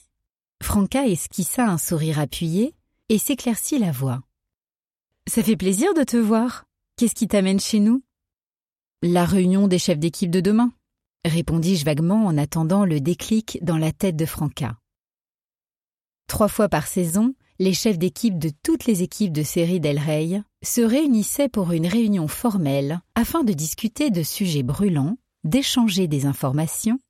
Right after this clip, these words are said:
et de se concerter. La première réunion a eu lieu au début de la saison au Japon.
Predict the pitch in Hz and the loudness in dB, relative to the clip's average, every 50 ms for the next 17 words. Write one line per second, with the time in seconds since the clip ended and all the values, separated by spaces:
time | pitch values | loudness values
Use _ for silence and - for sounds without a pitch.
0 | _ _ _ - 220 185 220 285 - - - 175 - - - 240 - - - 156 | _ _ _ 0 0 2 0 0 -2 -2 -4 -4 -4 0 -2 -2 -2 0 -2 -2
1 | 123 - - - - 110 - - _ _ _ _ _ _ _ _ _ _ _ _ | -4 -4 -8 -10 -10 -10 -10 -10 _ _ _ _ _ _ _ _ _ _ _ _
2 | _ _ _ _ _ _ _ _ _ _ _ _ _ 165 170 160 147 - - 180 | _ _ _ _ _ _ _ _ _ _ _ _ _ -2 0 0 -2 -2 -2 -2
3 | 160 175 208 226 208 175 170 147 143 147 165 214 254 269 220 160 143 143 151 170 | 0 2 2 2 2 2 0 0 0 0 0 2 2 2 2 0 0 -2 0 0
4 | 214 220 185 147 131 165 185 160 190 202 156 151 135 131 - - - 175 170 180 | 0 0 0 0 0 -2 -2 -2 -2 -2 0 0 -2 -2 -2 -2 -4 -4 -2 0
5 | 226 247 262 - - _ 208 208 175 180 151 127 - _ 147 117 117 | 0 0 0 -2 -2 _ 0 0 2 0 -2 -4 -4 _ -4 -4 -4